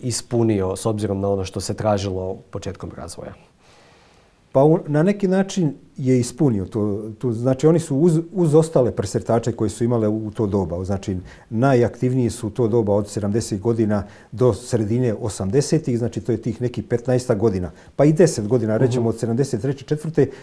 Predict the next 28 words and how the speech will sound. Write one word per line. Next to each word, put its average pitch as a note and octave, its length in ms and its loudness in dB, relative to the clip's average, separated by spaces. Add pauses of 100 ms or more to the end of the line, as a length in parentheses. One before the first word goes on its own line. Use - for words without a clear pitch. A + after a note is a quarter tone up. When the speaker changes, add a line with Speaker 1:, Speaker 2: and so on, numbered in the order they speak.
(140)
Speaker 2:
do B2 180 4
osamdeset C3 640 2 (100)
pete. F2 320 -4 (1040)
Tu D3+ 180 6
je A#2+ 140 6
mig B2+ 260 2
dvadeset A2+ 600 0
pet - 500 4 (300)
bio C3+ 300 4
jedini C#3+ 480 4
avion B2+ 320 2
te C3+ 200 0
kategorije A#2+ 640 0
koji B2+ 180 2
je A2+ 60 2
mogao, G#2+ 520 -2
znači, A2 260 -6
ispunjavati G#2+ 580 -4
te G#2+ 120 -2
neke, G#2+ 360 -4 (480)
e, G2+ 280 -2
zadaće B2+ 480 2
ko-, C3 400 -6
presretanja. F2 640 -6 (360)
Trebamo C3+ 260 4
znati A2 240 0
da G2+ 160 0
je G2+ 240 0